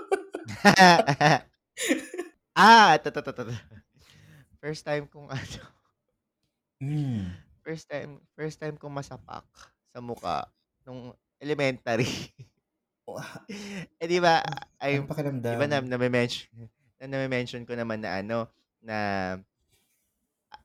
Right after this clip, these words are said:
Speaker 1: nababash pa nga ako dito. Sabi, "Hindi daw ako naglalaro sa kalsada." Mga, <laughs> ay, ang
Speaker 2: Ah, ah,
Speaker 1: social
Speaker 2: ah.
Speaker 1: mo na, hindi ka naglalaro. So, I'm some-, someone na sa school lang, academic, ganyan, nag-aaral lang, hindi na palalaro, bulakbol.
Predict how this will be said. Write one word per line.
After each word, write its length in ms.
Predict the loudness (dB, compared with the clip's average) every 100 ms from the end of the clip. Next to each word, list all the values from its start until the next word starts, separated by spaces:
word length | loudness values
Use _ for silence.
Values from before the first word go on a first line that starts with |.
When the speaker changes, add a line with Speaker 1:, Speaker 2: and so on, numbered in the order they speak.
| -8
Speaker 1:
nababash 480 | 0 2 4 2 0
pa 80 |
nga 140 | -2 0
ako 80 | 0 -2
dito. 140 | -6
Sabi, 300 | -8 -8 -6
"Hindi 80 | -4
daw 160 | -2 -2
ako 160 | -4
naglalaro 320 | -6 -2 0 -2
sa 160 | -4
kalsada." 480 | -12 -8 -8 -4 -2
Mga, 440 | 0 0 2 4 4 0 -2
<laughs> 340 | 2 2 -2 -8
ay, 80 | -2 -2
ang 60 |
Speaker 2:
Ah, 20 | 0
ah, 0 |
Speaker 1:
social 260 | -2 -2
Speaker 2:
ah. 40 | -4
Speaker 1:
mo 80 | -4
na, 80 |
hindi 120 | -6 -6
ka 100 | -6
naglalaro. 320 | -4 -2 -4 -10 -20 -14
So, 80 | -2
I'm 400 | 0 0 -2 -12
some-, 360 | -4 -4 -4 -12 _
someone 480 | -10 -6 -4 -2 -2
na 240 | -4 -6 -12 -20 _
sa 80 | -14 -14
school 260 | -6 -4
lang, 240 | 0 0 0
academic, 600 | -4 -2 -2 -2 -6 -12
ganyan, 320 | -12 -8 -6
nag-aaral 480 | -6 -8 -8 -6 -6
lang, 240 | -6 -6
hindi 160 | -8 -12
na 60 | -12
palalaro, 580 | -12 -10 -8 -8 -10
bulakbol. 540 | -10 -10 -12 _ -20